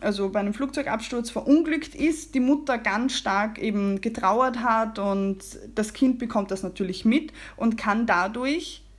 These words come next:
durch diese Erfahrung, eine Flugphobie entwickeln.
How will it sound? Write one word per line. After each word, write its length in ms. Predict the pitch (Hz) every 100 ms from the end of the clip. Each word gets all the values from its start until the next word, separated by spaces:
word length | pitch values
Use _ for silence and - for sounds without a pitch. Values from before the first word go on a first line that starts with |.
| - - -
durch 280 | 247 233 -
diese 300 | 240 262 339
Erfahrung, 720 | - 220 220 208 185 226 254 -
eine 300 | 196 208 220
Flugphobie 580 | 220 233 - 202 208 156
entwickeln. 640 | 196 - 196 156 156 165